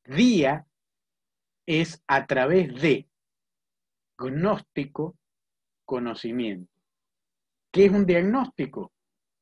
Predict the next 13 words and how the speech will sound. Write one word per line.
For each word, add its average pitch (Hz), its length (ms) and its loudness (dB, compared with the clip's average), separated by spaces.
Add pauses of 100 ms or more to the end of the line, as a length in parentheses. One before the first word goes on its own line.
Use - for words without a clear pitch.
(440)
Lo 131 220 2
que 123 180 0
yo 170 500 0
consigo 147 1300 -2 (360)
a 165 280 0
través 196 680 2
del 240 280 -2
conocimiento. 185 1400 -2 (1300)
No 160 240 -4
hay 269 160 0
diagnóstico 254 920 -2
sin 175 340 -8
conocimiento. 175 1160 -6